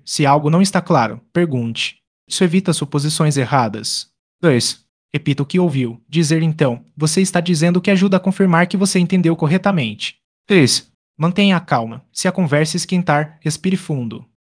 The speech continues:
A calma ajuda a resolver conflitos. Liderança empática e seu impacto na equipe. O papel do líder na construção de empatia. Quando você pensa em um líder,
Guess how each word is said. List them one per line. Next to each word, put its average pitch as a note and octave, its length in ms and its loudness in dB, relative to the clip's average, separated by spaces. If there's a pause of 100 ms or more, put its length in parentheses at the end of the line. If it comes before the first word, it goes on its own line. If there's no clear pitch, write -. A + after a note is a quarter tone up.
A C3+ 80 -8
calma F3+ 240 0
ajuda C3+ 240 -2
a D3 40 0
resolver D3+ 420 -2
conflitos. C#3+ 800 -10 (320)
Liderança F3+ 400 0
empática F3 640 -2
e D#3 60 -6
seu F3 180 -4
impacto D#3+ 460 -4
na F#3 120 0
equipe. F#3+ 300 -4
O D3+ 40 -2
papel F3 420 -2
do D#3+ 120 -2
líder F3 280 -2
na F#3+ 100 0
construção G3+ 640 -4
de C#3+ 120 -4
empatia. F#3 420 -2
Quando F3+ 260 -2
você F#3+ 280 -2
pensa F3+ 320 -2
em E3 80 0
um B2 120 -4
líder, A#2+ 380 -8